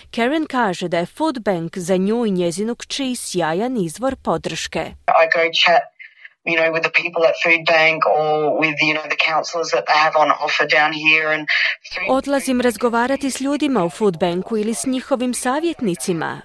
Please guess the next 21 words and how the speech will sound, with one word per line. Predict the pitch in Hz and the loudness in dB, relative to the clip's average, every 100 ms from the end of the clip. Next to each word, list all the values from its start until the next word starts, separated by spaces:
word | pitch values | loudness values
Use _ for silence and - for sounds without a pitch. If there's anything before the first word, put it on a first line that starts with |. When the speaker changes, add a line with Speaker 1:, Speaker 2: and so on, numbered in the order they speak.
| - | -12
Speaker 1:
Food | - 302 233 | -2 -2 0
Bank | 190 160 175 | -2 -2 -4
nam | 190 175 | -4 -2
je | 170 | -4
bila | 170 269 285 | -4 -2 -2
neprocjenjiva | 247 240 277 262 294 294 294 190 | -2 -2 -4 -2 -4 -4 -2 -2
podrška | - 208 180 170 - - 165 | 0 0 0 -4 -8 -6 -4
i | 208 | -2
ne | 269 294 | -2 -2
znam | 233 175 160 | -2 -4 -4
kako | 202 185 185 | -4 -2 -2
bismo | 175 - 190 | -2 -4 -4
se | - 196 | -2 0
nosili | 208 226 - 277 180 | 0 -2 -4 -4 -4
s | 151 | -4
našim | 185 160 - 175 | -6 -6 -6 -6
poteškoćama | 180 175 175 - 254 - 233 170 170 - - - - | -6 -8 -8 -6 -6 -2 -2 -2 -4 -8 -18 -14 -2
da | 320 | 0
nismo | 240 190 - 240 | 2 0 -2 0
imali | 202 185 202 233 247 - | 2 2 2 0 -4 -4
njihovu | 247 269 277 285 208 160 | -4 -2 -2 -4 -4 -4